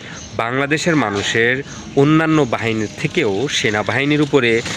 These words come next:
যে ধরনের বিশ্বাস এবং ফেইথ রয়েছে,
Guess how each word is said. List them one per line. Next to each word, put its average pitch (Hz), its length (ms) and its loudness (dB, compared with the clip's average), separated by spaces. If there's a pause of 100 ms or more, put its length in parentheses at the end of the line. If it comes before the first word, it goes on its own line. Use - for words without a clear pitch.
(280)
যে 131 120 0
ধরনের 135 420 2
বিশ্বাস 131 800 -2 (500)
এবং 117 260 2 (120)
ফেইথ 131 460 2 (520)
রয়েছে, 120 560 2